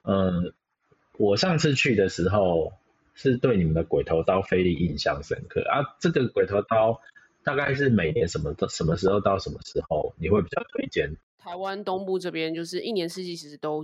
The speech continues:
Speaker 2: 有，然后台湾其实也是全世界，呃，鬼头刀出口国，我们是前五大的国家，所以我们量其实非常大。可是，一般我们其实，呃，量最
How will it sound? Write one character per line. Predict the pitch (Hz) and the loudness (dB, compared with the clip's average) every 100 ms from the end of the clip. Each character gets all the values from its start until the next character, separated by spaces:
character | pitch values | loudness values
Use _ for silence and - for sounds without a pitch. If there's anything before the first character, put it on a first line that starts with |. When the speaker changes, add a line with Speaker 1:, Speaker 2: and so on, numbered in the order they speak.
| 160 | -8
Speaker 2:
有， | 139 71 53 165 | -8 -8 -8 -6
然 | |
后 | 196 | -4
台 | 208 | 0
湾 | 226 | 0
其 | 247 | -2
实 | 214 | -4
也 | 180 | -6
是 | 160 196 | -6 -8
全 | 190 156 | -8 -8
世 | 190 170 | -10 -10
界， | - 170 104 76 - - | -4 -4 -4 -8 -12 -12
呃， | 78 78 | -10 -8
鬼 | 175 | -6
头 | 170 | -4
刀 | 175 180 | -2 -2
出 | - 185 | -4 -6
口 | 147 | -6
国， | 120 - 90 87 | -8 -10 -8 -8
我 | |
们 | 120 | -10
是 | 180 | -12
前 | 185 - 143 | -10 -6 -6
五 | 156 135 - | -8 -10 -4
大 | 151 - | -2 -2
的 | - | -10
国 | - - | -16 -16
家， | - 135 | -12 -10
所 | 175 | -8
以 | |
我 | 160 | -4
们 | |
量 | 214 220 | -2 -2
其 | 175 | -4
实 | 151 | -10
非 | 160 | -10
常 | 85 - _ | -10 -14 _
大。 | - 76 196 | -6 -6 -6
可 | 208 | -6
是， | |
一 | 262 | -2
般 | 233 214 | 0 0
我 | |
们 | 151 | -2
其 | 156 | -8
实， | 151 147 151 - - - | -12 -14 -14 -20 -20 -12
呃， | 180 160 147 | -6 -4 -6
量 | 208 240 185 | 0 0 0
最 | 170 208 165 | -2 -4 -4